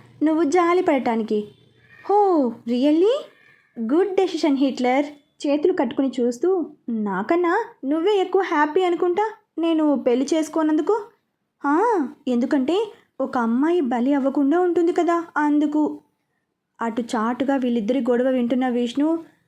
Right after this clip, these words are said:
"అసలు ఏంటి వీళ్ళు? బావ మరదలకి ఎక్కువ, మొగుడు పిల్లలకి తక్కువలా పోట్లాడుకుంటున్నారు. పోన్లే, ఈ రోజు తర్వాత నువ్వెవరో నేనెవరో కదా,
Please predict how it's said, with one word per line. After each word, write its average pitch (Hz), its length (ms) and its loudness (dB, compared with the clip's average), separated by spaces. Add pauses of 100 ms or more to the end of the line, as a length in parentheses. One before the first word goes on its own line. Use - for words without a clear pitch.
(200)
"అసలు 349 280 0
ఏంటి 339 600 2
వీళ్ళు? 349 460 0 (300)
బావ 247 440 2
మరదలకి 311 520 0
ఎక్కువ, 262 500 -2 (160)
మొగుడు 285 320 2
పిల్లలకి 311 440 0
తక్కువలా 285 600 0
పోట్లాడుకుంటున్నారు. 302 1160 0 (220)
పోన్లే, 302 600 0 (180)
ఈ 233 120 -2
రోజు 285 200 -2
తర్వాత 320 600 0 (140)
నువ్వెవరో 285 580 0
నేనెవరో 311 540 0
కదా, 285 320 0